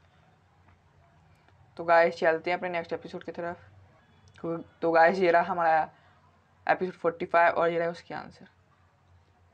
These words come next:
फर्स्ट का आंसर, सेकंड का आंसर, थर्ड का आंसर। तो चलते हैं अपने नेक्स्ट एपिसोड की तरफ। तो गाइस, ये रहा हमारा एपिसोड फ़ोर्टी सिक्स और ये रहा उसके आंसर। देख लीजिए आप, फर्स्ट का आंसर ये रहा,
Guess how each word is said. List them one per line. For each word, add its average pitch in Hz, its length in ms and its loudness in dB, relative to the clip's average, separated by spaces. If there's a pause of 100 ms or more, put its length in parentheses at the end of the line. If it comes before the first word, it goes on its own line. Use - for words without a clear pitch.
(500)
फर्स्ट 165 240 -10
का - 120 -8
आंसर, 170 340 -10
सेकंड 156 520 -12
का - 80 -8
आंसर, 160 300 -10 (380)
थर्ड 151 140 -6
का - 120 -10
आंसर। 165 280 -14
तो - 840 -20
चलते 165 360 0
हैं 180 80 -6
अपने 165 180 -12
नेक्स्ट 156 220 -12
एपिसोड 160 320 -14
की 143 100 -16
तरफ। 165 280 -10 (760)
तो 165 80 -6
गाइस, 175 280 4
ये 180 160 2
रहा 170 100 4
हमारा 180 220 2
एपिसोड 175 260 -4
फ़ोर्टी 160 340 -8
सिक्स 190 260 -6
और 190 100 -8
ये 170 60 -6
रहा 160 100 -6
उसके 165 220 -12
आंसर। 165 380 -14 (1400)
देख 165 180 -6
लीजिए 175 240 0
आप, 185 220 2 (500)
फर्स्ट 165 200 -2
का 165 140 -4
आंसर 170 240 -4
ये 160 140 -4
रहा, 165 240 -4